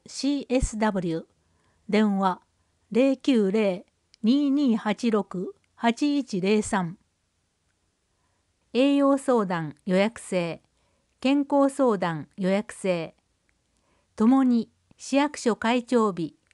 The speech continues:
午前九時から午後五時三十分、健やかセンターにて、地域保険課、八七四九五零零。引きこもり相談、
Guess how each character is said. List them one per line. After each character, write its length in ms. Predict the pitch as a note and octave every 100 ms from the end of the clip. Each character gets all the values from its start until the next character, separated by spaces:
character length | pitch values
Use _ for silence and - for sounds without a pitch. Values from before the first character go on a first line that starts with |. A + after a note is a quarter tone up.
| _
午 120 | - C4+
前 220 | C4+ A#3
九 120 | G3+ A3
時 140 | F#3+
か 140 | -
ら 200 | E3+ D#3+ -
午 120 | G3+
後 140 | A#3+ G3
五 140 | A#3
時 120 | A#3 G3
三 260 | G#3 B3
十 120 | B3 A#3+
分、 420 | - F3 D3+ G3 _ _ _ _ _ _ - -
健 140 | C#4 C#4
や 100 | C#4
か 140 | C4+
セ 160 | - B3
ン 80 | A#3
タ 180 | F#3+
ー 40 | E3
に 120 | D#3+
て、 220 | - D3+ - _ _ _ _ _ _ _
地 200 | - B3
域 180 | C4+ C4
保 100 | C4
険 300 | A3+ G#3 G3
課、 240 | - E3 - _ _ _ _ _ _
八 320 | - G#3+ - C4+
七 300 | C4 A#3 F#3
四 340 | F3+ E3 D3 _ _ _ -
九 260 | C4+ C#4+
五 300 | C4 B3+ F3+
零 260 | E3+ F#3+ F#3
零。 300 | F3+ D3+ - _ _ _ _ _ _ _ _ _ _ _ _ _ _ _ _ _ _ _ _ _ -
引 100 | G#3+
き 180 | C#4+ C4
こ 120 | C#4+
も 160 | C4
り 140 | B3+ A#3+
相 280 | - A3 E3+
談、 280 | E3+ D#3